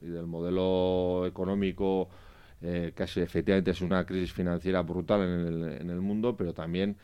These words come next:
que, que en el caso del Estado español tiene unas, tiene unas concreciones, eh, muy específicas, ¿no? En torno a la burbuja inmo-, inmobiliaria y demás. Y todo eso se ha querido tapar,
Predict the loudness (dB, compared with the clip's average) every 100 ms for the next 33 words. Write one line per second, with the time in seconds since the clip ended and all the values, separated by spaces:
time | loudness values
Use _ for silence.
0 | -20 -20 -20 -10 -6 -4 -2 -4 -6 -8
1 | -10 -8 -8 -10 -6 -8 -4 -4 -2 -2
2 | -2 -2 -4 -2 -2 -6 -14 -20 -20 -20
3 | -20 -20 -20 -8 -2 -2 -2 -6 -6 -4
4 | 0 2 2 2 2 2 -2 -4 -2 0
5 | 2 2 2 0 0 0 0 2 4 4
6 | 4 0 0 0 0 -2 -2 -2 -4 -6
7 | -4 -2 0 0 2 0 0 -2 -2 -4
8 | -4 -4 -4 -2 0 0 0 0 -4 -6
9 | -10 -16 -18 -18 -16 -16 -10 2 6 6
10 | 4 2 4 6 6 4 4 4 4